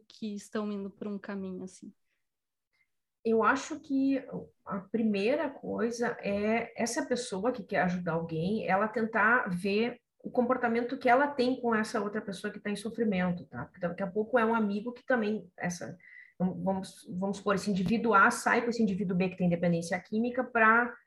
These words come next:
Speaker 2: usar substância, pra, socialmente, entendeu? Então, eu acho que é uma modificação, ah, de cenário, assim, né? E, e se não é familiar, se é um amigo, por exemplo, eu acho que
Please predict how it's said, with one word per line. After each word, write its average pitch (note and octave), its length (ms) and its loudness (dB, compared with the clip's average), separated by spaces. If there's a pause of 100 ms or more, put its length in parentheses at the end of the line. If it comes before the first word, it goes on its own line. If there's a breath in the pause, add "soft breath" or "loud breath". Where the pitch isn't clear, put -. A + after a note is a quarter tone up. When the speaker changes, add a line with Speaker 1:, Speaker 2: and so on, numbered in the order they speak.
(300 loud breath)
Speaker 2:
usar G#3+ 240 4
substância, G#3+ 680 0
pra, D3+ 300 0
socialmente, F#3 680 2
entendeu? C#3+ 380 -4
Então, F3 420 0
eu C4+ 120 0
acho C#4 200 4
que A#3 80 0
é - 20 4
uma A3+ 140 6
modificação, A3 1040 0 (520 loud breath)
ah, F3+ 560 6
de F#3 100 -4
cenário, B3 640 6
assim, F#3+ 400 0 (100)
né? F3+ 380 0 (320 loud breath)
E, G3+ 840 2 (220)
e - 180 -6 (160)
se - 260 -2
não F#4 200 4
é A3+ 80 6
familiar, F#3+ 760 4
se - 140 -2
é F3+ 40 2
um F#3 80 4
amigo, F3+ 460 4
por E3+ 140 -2
exemplo, F3 540 -2
eu B3 100 4
acho C#4+ 220 2
que - 160 -12